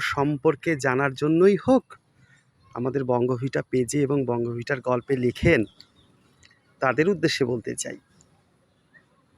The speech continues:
দেশভাগের পূর্বে বাংলাদেশের কিছু বিখ্যাত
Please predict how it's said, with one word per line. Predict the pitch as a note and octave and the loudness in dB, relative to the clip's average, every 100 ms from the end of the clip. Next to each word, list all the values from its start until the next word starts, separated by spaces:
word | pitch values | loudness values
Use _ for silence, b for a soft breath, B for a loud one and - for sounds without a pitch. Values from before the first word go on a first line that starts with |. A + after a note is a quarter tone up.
| _ _ _ b b b b b - _ | _ _ _ b b b b b -20 _
দেশভাগের | C3 G3+ A3 G#3+ A3+ B3+ A3+ | 4 6 8 8 8 6 6
পূর্বে | G3 D3 B2 E3+ - _ _ _ _ _ _ _ _ _ _ _ _ _ _ _ _ _ _ _ _ _ _ _ _ _ _ | 6 8 6 4 0 _ _ _ _ _ _ _ _ _ _ _ _ _ _ _ _ _ _ _ _ _ _ _ _ _ _
বাংলাদেশের | C#3 D3 D#3 E3 E3 - F3+ F3+ E3 - _ _ _ | 0 2 4 4 4 4 6 4 2 -8 _ _ _
কিছু | A#3+ A#3 | 0 2
বিখ্যাত | D3 D3+ - - F3 | 0 -4 -6 -2 0